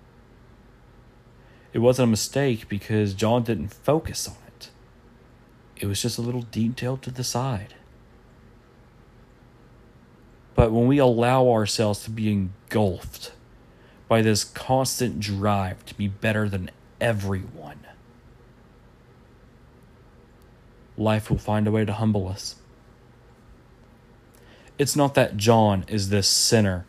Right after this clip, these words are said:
for adding that detail in the Bible. He's not, because he didn't let that consume him.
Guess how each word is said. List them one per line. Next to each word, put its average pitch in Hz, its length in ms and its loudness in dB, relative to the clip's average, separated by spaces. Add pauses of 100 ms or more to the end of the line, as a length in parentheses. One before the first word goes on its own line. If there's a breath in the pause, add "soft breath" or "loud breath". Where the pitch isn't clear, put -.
(280)
for 110 160 -4
adding 107 240 2
that 101 180 0
detail 104 420 -2
in 98 60 -4
the 101 80 -2
Bible. 95 380 -6
He's 120 320 -4
not, 104 380 0 (360 loud breath)
because 107 320 -4
he 139 140 -2
didn't 113 480 0
let 127 220 0
that 107 360 -2
consume 92 560 -6
him. 95 380 -14